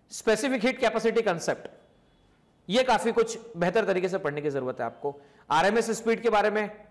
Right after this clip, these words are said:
आपको जान-, जानकारी जरूरत होना जरूरी है। Pressure of ideal gas के साथ साथ में रूट मीन स्क्वायर की जो वैल्यू आती है और उसका डेरिवेशन होता है, डेरिवेशन आपको पढ़ने की जरूरत है बच्चों। Kinetic theory of gas and radiation,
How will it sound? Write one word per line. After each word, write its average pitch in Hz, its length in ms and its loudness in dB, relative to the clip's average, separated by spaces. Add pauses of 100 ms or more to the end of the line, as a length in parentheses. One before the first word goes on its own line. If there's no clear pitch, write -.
आपको 160 240 0
जान-, 160 340 -2
जानकारी 165 340 0
जरूरत 170 280 0
होना 165 140 -2
जरूरी 156 340 0
है। 151 220 -4 (380)
Pressure 233 340 2
of 233 60 0
ideal 220 260 2
gas 214 160 2
के 226 100 0
साथ 214 180 0
साथ 202 260 -2
में 214 100 4
रूट 208 180 2
मीन 214 180 0
स्क्वायर 202 280 -2
की 196 140 -4
जो 185 120 0
वैल्यू 156 280 0
आती 165 260 0
है 117 260 -4 (400)
और 127 200 2
उसका 214 200 -2
डेरिवेशन 214 440 2
होता 214 180 2
है, 220 80 4
डेरिवेशन 185 400 2
आपको 196 200 -2
पढ़ने 165 240 -2
की 175 60 -2
जरूरत 156 280 0
है 151 60 -6
बच्चों। - 240 -8 (1500)
Kinetic 233 340 0
theory 262 220 4
of 214 100 0
gas 220 240 2
and 214 80 0
radiation, 180 400 0